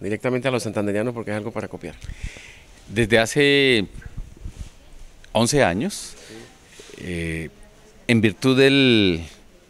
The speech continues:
Speaker 2: programa de Pacto Verde Cooperativo promovido por Confecoop, se generó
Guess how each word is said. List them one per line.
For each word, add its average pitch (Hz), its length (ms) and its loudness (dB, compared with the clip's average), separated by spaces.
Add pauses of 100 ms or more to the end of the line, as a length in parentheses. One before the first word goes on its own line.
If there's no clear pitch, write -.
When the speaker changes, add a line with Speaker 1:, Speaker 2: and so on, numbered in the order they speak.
(240)
Speaker 2:
programa 104 640 4
de 90 360 2 (300)
Pacto 113 300 2
Verde 113 180 4
Cooperativo 101 480 0
promovido 90 460 2
por - 160 -8
Confecoop, 123 480 0 (320)
se 110 520 2
generó 98 680 2